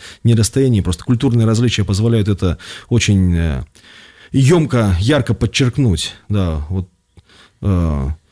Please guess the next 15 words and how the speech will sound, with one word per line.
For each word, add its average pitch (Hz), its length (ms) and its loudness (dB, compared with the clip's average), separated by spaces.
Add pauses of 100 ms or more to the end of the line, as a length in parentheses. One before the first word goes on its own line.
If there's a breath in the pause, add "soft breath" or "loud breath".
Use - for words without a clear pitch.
(120)
тем, 120 180 0
вот 123 120 0
несмотря 139 340 2
на 127 80 2
всю 131 180 0
эту 127 140 -2
разность, 127 580 -2
вот 90 180 -6
что-то - 320 -4
есть 95 220 0
в - 40 -6
нас, - 540 -2
ну, 73 260 0
позволяющее 92 760 0
быть, 78 420 -4